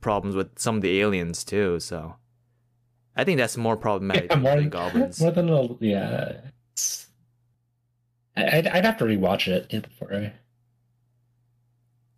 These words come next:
Speaker 1: Oh no, I, I, I, I think you'll, you'll see it. Yeah, it's, it's pretty obvious. Uh, anything <laughs> else?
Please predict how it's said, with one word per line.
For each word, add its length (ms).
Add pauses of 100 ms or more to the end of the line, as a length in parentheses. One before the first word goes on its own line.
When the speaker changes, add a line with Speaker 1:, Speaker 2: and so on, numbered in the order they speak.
(160)
Speaker 1:
Oh 200
no, 100
I, 240 (100)
I, 200
I, 240 (560)
I 80
think 180
you'll, 320
you'll 240
see 200
it. 200 (160)
Yeah, 120
it's, 200
it's 140
pretty 240
obvious. 500 (1600)
Uh, 260
anything 340
<laughs> 100
else? 320